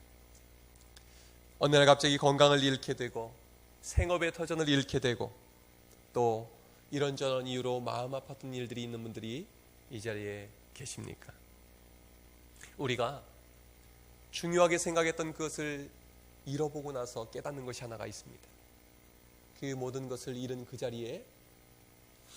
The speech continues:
하나님이 함께 계시다는 사실입니다. 하나님은 나와 끝까지 함께 계십니다. 그 누구도 나와 함께 해주지 못하는 그 자리에서 하나님은 우리와 함께 하시는 줄로 믿으시기를 바랍니다.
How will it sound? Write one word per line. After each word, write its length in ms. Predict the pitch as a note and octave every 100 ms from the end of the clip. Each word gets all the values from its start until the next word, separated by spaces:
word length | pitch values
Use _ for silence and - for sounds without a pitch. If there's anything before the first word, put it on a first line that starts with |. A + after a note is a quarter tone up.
| - -
하나님이 540 | E3 D3+ C#3+ C3 B2 C3 -
함께 340 | D#3 D3+ D3
계시다는 340 | B2+ - G#2+ A2+
사실입니다. 460 | A#2+ A2+ B2+ B2 - - - - - - - - - - -
하나님은 640 | F3 F3 E3+ E3+ F3 D#3+ - - - - -
나와 480 | A#2+ A2+ A2 G#2+ A2 - - - - A3+ - -
끝까지 240 | F#3 E3
함께 260 | D3 C#3 C3+
계십니다. 380 | C3+ - A2+ - - - - - - -
그 100 | F3
누구도 420 | F3+ F3 F3+ F#3
나와 240 | F3+ F3+
함께 420 | F3 F#3+ - F#3 F3+
해주지 220 | E3+ E3+
못하는 380 | D#3+ D#3+ D#3 D#3
그 100 | C#3+
자리에서 640 | C#3+ C#3 B2+ - D#3+ C#3 - - - -
하나님은 440 | - D#3 C#3 C3 C3
우리와 420 | B2 B2 A#2+ A2+ - - -
함께 400 | - F3 F3 -
하시는 260 | D#3+ - D3+
줄로 400 | C#3+ C#3 C3+ B2+
믿으시기를 640 | A#2 B2 C3 - B2+ B2+ B2+
바랍니다. 560 | A#2 B2 B2+ B2 A2